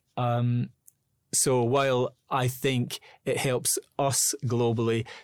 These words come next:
to have the opportunity to, say, adopt children in South Africa, and wouldn't it be great if you could do it anywhere? In Uganda, if you could marry in Uganda as, as a lesbian couple, wouldn't that be fantastic?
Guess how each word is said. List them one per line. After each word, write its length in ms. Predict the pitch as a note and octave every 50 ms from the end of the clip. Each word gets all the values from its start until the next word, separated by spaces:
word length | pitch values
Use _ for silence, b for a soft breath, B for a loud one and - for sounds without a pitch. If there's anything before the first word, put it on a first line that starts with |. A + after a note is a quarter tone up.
| B
to 120 | B - A#2+
have 380 | G#2+ A#2 A2 G#2 G2 G2 - - -
the 200 | D3+ A#2+ A#2 -
opportunity 840 | - B2 - B2+ A#2+ - - F3 G3+ G3+ - - A#2+ G#2 G2+ G2 - B B B B B B B -
to, 340 | - - G#2 G2+ G2+ - - _ B B B
say, 280 | B - - A2 G2+ -
adopt 400 | - A#2 - A2+ - - - -
children 560 | - - G#2 G#2 G2+ - G2+ G2 G2 - - -
in 220 | B2+ A2+ A2 A2
South 340 | G#2 - - B2+ B2+ A#2+ -
Africa, 380 | - - - - A#2+ - - - B B B B B B B _ -
and 300 | - A2 G2 G#2 A#2 A#2 - G3
wouldn't 200 | D#3+ A#2+ A2+ A2+
it 40 | G#2
be 80 | G2+ G#2+
great 200 | - A2 G#2+ -
if 100 | - -
you 60 | -
could 120 | - A2+
do 140 | - A2 G#2+
it 140 | G#2+ - - _ _ - -
anywhere? 400 | F3+ G3 F#3+ B2+ A2 G#2 G2 F#2
In 180 | - C3 C#3
Uganda, 720 | D3 D3 B2+ C#3+ D3 D#3+ F3 G3 G#3 G3+ C#3+ G#2+ A2 A#2 B B B B B
if 160 | B D3 C#3
you 60 | D3+
could 180 | D3+ E3 D3 C3+
marry 640 | C3+ C3 B2+ C3+ D3 D#3+ F#3 F3+ D3 A2+ G#2 G2+ F#2+ B B B B B B _ -
in 600 | C#3 B2+ B2 B2 A#2+ B2 A#2+ A#2 A#2 A2+ A#2 - - _
Uganda 680 | - C#3+ C3 B2+ C3 A#2+ A#2 A2+ A2+ A2 A2+ G2+ G2+ - b b b b b b _ -
as, 360 | D3 B2 A#2 A#2 A2+ - - - - _ -
as 140 | - C3 A#2
a 60 | B2
lesbian 320 | A2+ A#2 A#2 A#2 - A#2+ A#2+
couple, 280 | - - B2 - C3
wouldn't 180 | C#3+ F3+ F#3 E3
that 140 | D3+ D3 C#3+
be 80 | C#3
fantastic? 760 | B2+ - D3 C#3+ - - D3+ E3+ - - - G#2 - - -